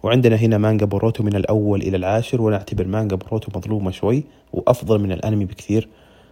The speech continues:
تكلمنا سابقًا عن بيرد ذا ويتش وكول أوف ذا نايت. هنا كونان من الأول إلى التاسع أو كيس كلوزد، وصراحة مانجا كونان تجميعها مرة صعب. تشينسو مان من الأول إلى الرابع،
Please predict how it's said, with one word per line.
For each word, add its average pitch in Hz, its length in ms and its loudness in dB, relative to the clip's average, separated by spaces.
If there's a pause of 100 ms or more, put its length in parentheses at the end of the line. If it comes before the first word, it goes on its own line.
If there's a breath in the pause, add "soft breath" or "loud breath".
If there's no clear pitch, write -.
(140 soft breath)
تكلمنا 113 440 2
سابقًا 104 420 -2
عن 98 100 -2
بيرد 101 160 2
ذا 95 80 0
ويتش 127 380 -2
وكول 107 260 4
أوف 104 180 -2 (440)
ذا 104 60 2
نايت. 120 280 0 (840 soft breath)
هنا 113 140 4
كونان 127 420 2 (120)
من 104 100 0
الأول 104 420 2
إلى 95 120 0
التاسع 131 500 0
أو 107 120 8
كيس 110 340 -2
كلوزد، 123 480 0 (200)
وصراحة 113 400 2
مانجا 101 440 -2
كونان 107 500 -2
تجميعها 110 440 -4
مرة 110 240 -2
صعب. 123 280 -2 (1000 loud breath)
تشينسو 123 420 2
مان 104 200 2
من 95 120 0
الأول 104 420 2
إلى 104 120 2
الرابع، 123 460 2